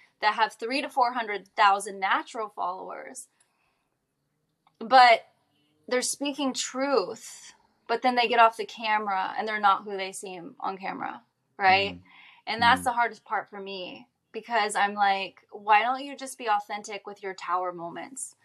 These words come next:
Speaker 1: Like, tell people, like, 'Today is a shitty day. Like, I'm having a hard day today,' right?" I'm, you know, like, I say that all the time. Like,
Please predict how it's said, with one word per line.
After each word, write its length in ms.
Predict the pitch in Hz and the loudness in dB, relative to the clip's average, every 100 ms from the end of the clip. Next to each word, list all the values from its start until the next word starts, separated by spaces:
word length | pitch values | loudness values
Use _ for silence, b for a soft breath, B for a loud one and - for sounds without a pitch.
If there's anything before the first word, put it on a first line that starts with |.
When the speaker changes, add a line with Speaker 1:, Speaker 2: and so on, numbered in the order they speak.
| b b b | b b b
Speaker 1:
Like, 160 | 208 | -4
tell 240 | - 233 226 | 0 2 2
people, 440 | 254 247 226 220 | 0 -6 0 0
like, 320 | 208 196 190 | 4 2 0
'Today 300 | - 214 208 | -6 -4 -2
is 140 | 233 294 | -2 -4
a 20 | |
shitty 640 | 277 - 220 208 226 208 180 | -8 -8 -6 -4 -6 -8 -14
day. 440 | - 190 180 180 - | -14 -12 -12 -16 -18
Like, 160 | - | -12
I'm 160 | - 214 | -8 -4
having 280 | 220 294 330 | -2 -2 -2
a 80 | 285 | -2
hard 220 | 262 220 | -2 -4
day 220 | 190 196 | -6 -6
today,' 380 | 240 190 - - _ | -8 -10 -16 -20 _
right?" 400 | - 196 247 294 - B B B B B B - | -4 0 0 -2 -8 B B B B B B -2
I'm, 520 | - 208 208 202 180 | 4 6 6 0 -8
you 120 | 233 | -6
know, 260 | 214 190 208 | 2 2 4
like, 180 | 233 427 | 2 0
I 100 | 262 | 0
say 160 | 262 320 | -2 -4
that 80 | 302 | -2
all 100 | 294 | -2
the 80 | 285 | -2
time. 480 | 254 254 254 180 | -8 -4 -4 -4
Like, 280 | 190 190 180 | -4 -6 -6